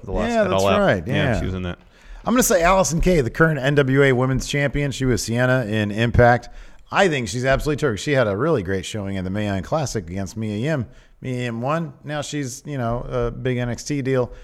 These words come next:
Speaker 2: Allison Kay, uh, doing really good things, uh, on N W A Power. But I think it'd be absolutely terrific if A-, A E W, uh, signed her. I think it'd be great.
Speaker 1: Yes.
Speaker 2: What about you?
Speaker 1: Uh, uh, Mako Satomura.
Speaker 2: Great
Speaker 1: Talk about
Speaker 2: name.
Speaker 1: his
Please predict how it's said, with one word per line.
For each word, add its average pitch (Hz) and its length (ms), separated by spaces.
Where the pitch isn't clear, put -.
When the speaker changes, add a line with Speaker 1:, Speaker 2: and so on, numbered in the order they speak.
Speaker 2:
Allison 127 340
Kay, 120 360
uh, 110 120
doing 117 260
really 113 280
good 104 240
things, 101 380
uh, 95 280
on 95 240
N 104 180
W 95 280
A 95 100
Power. 85 1120
But 107 100
I 104 80
think 95 160
it'd 90 140
be 85 120
absolutely 85 360
terrific 82 400
if 71 80
A-, 85 360
A 90 40
E 82 140
W, 80 440
uh, 78 320
signed 78 400
her. 78 140
I 73 40
think 73 160
it'd 65 60
be 67 80
great. 67 400
Speaker 1:
Yes. - 440
Speaker 2:
What 107 160
about 104 220
you? 90 280
Speaker 1:
Uh, - 40
uh, 98 880
Mako 107 240
Satomura. 104 560
Speaker 2:
Great 101 160
Speaker 1:
Talk 110 100
about 98 140
Speaker 2:
name. 95 80
Speaker 1:
his 78 40